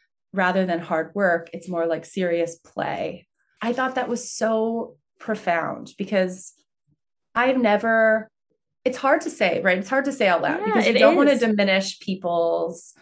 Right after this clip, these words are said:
Speaker 1: relationships or the way that they do things. Or, you know, if, if you sit down every morning and you have to have a powwow about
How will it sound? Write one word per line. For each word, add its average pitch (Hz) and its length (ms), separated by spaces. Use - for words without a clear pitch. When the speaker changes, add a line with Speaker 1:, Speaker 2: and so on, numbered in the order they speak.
Speaker 1:
relationships 214 800
or 185 60
the 185 80
way 190 140
that 190 160
they 190 140
do 185 160
things. 165 460
Or, 160 380
you 185 100
know, 160 80
if, 160 120
if 208 240
you 240 60
sit 285 180
down 262 220
every 254 180
morning 240 420
and 190 100
you 180 80
have 196 200
to 208 60
have 190 140
a 190 60
powwow 185 580
about 170 320